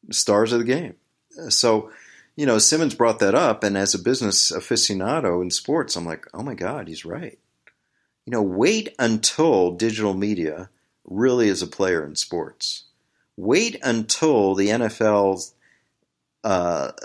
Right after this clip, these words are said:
the paradigm shifts. Instead of the Fox, C B S, E S P N, N B C, the overlay,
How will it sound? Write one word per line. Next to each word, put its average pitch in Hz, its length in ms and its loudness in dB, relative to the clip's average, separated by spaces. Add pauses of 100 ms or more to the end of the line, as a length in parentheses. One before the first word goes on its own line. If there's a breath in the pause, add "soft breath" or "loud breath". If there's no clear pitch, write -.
the 98 100 -6
paradigm 107 460 2
shifts. - 720 -2 (400)
Instead 104 500 2
of 101 320 0 (560)
the 104 380 0
Fox, 113 540 0
C - 160 2
B 104 160 2
S, 101 200 2
E 110 80 2
S 101 140 2
P 107 200 -4
N, 101 200 0
N 101 140 -2
B 92 140 -4
C, 98 440 2
the 90 180 0
overlay, 87 840 2